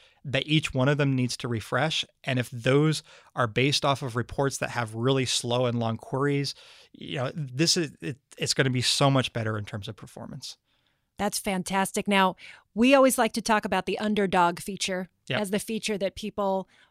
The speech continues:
Speaker 2: might not think about, might not know about, but should use. Do you feel like one of these four features is an underdog feature, or is there another one out there you want to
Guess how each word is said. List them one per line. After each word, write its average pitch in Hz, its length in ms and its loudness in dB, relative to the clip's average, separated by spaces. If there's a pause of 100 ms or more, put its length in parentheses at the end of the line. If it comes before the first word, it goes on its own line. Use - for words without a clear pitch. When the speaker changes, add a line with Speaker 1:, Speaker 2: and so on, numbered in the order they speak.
Speaker 2:
might 254 240 2
not 277 120 2
think 269 240 2
about, 247 380 4
might 220 160 -2
not 233 160 -2
know 240 220 2
about, 233 280 4
but 202 120 -2
should 214 240 4
use. 220 280 4
Do 214 120 0
you 220 120 2
feel 247 220 2
like 233 180 4
one 226 140 4
of 208 80 0
these 220 240 0
four 247 240 2
features 254 420 0
is 240 140 0
an 247 80 2
underdog 254 560 0
feature, 277 420 -4
or 208 140 -4
is 190 160 -4
there 202 200 0
another 196 420 0
one 233 180 2
out 233 260 -2
there 254 140 0
you 247 220 -2
want 233 300 -4
to 240 380 0